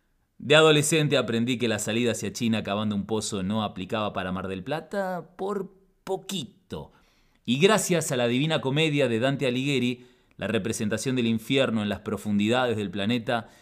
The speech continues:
se hizo un poema. Aquellos hombres de la Edad Media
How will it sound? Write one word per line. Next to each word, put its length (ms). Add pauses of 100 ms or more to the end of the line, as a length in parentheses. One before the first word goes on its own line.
se 220
hizo 260
un 280
poema. 640 (800)
Aquellos 480
hombres 380
de 80
la 80
Edad 160
Media 540